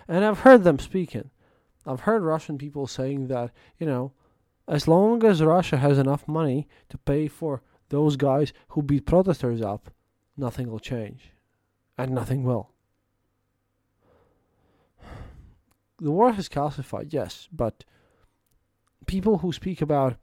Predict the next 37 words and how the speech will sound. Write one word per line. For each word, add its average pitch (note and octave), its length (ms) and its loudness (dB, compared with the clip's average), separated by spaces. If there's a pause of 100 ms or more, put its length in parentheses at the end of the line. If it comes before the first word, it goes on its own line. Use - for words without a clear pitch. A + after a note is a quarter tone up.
(1160)
the C#3+ 100 2
guerrilla D#3 440 0
warfare D3+ 720 2
and C#3+ 180 -4
what's C3 160 -4
gonna C#3 180 0
happen B2 300 -4
in D3 60 -6
the C#3 60 -6
future, B2 560 -4 (280)
like C#3 180 -6
in C3+ 80 -4
the C3 80 -2
New C#3 160 -2
York C#3 160 -6
Times B2 420 -4
or C3 80 0
whatever, B2+ 440 0 (680)
they E3 160 6
don't G3 140 8
know D3+ 140 0
the A#2+ 60 -2
situation. - 520 -10 (720)
The, D3+ 300 0
the D#3 160 2
Ukrainians D#3 640 4
will B2+ 120 0
fight C#3 280 -4
until A#2+ 240 -8
the B2 120 -2
end. A#2 360 -8 (1080)
I C3+ 240 2
will A#2+ 220 -2
fight B2 220 -2
until A#2+ 260 -6
the B2 120 -6
end. A2 280 -10